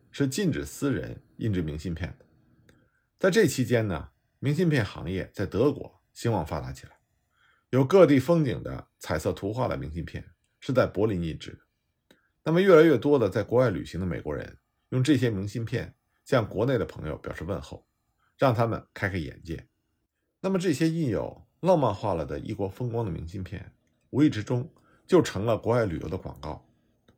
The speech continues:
让美国国内的不少人艳羡不已。一八九九年的一年中，从德国寄出的各种各样的明信片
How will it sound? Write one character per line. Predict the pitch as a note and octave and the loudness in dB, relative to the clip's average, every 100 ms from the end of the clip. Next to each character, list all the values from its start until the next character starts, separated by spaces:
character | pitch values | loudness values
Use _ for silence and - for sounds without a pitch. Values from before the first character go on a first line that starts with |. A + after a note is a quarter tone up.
| _ _ | _ _
让 | F3 | 4
美 | D#3+ G#2 | 6 4
国 | C3 | 2
国 | B2+ B2 | 2 2
内 | C3+ | 2
的 | G2 D#2 - - | 0 -2 -6 -6
不 | C3+ | -4
少 | F#2+ | -4
人 | - - - - _ | -6 -12 -14 -16 _
艳 | A2+ G2 | -6 -4
羡 | G2 | -4
不 | E2 | -4
已。 | D2+ - _ _ _ _ _ _ _ _ _ _ | -10 -14 _ _ _ _ _ _ _ _ _ _
一 | E3 | 8
八 | F#3+ | 8
九 | F3+ | 8
九 | F3 B2+ | 4 2
年 | E2+ G#2 | 0 -2
的 | |
一 | A2+ | -4
年 | G#2+ D2 D2+ | -4 -6 -8
中， | E2 - - _ _ _ - | -8 -8 -14 _ _ _ -2
从 | D#3+ | 2
德 | D#3 D3+ | 6 8
国 | D#3+ | 6
寄 | D#3 C3+ | 4 0
出 | G2+ - | -2 -2
的 | F#2+ - _ | -2 -2 _
各 | E3+ | 0
种 | C3 D#2+ | 0 0
各 | G2+ | -2
样 | F#2 | 0
的 | E2 | -2
明 | D2+ | -6
信 | E2+ F#2+ | -8 -8
片 | - E2 | -10 -12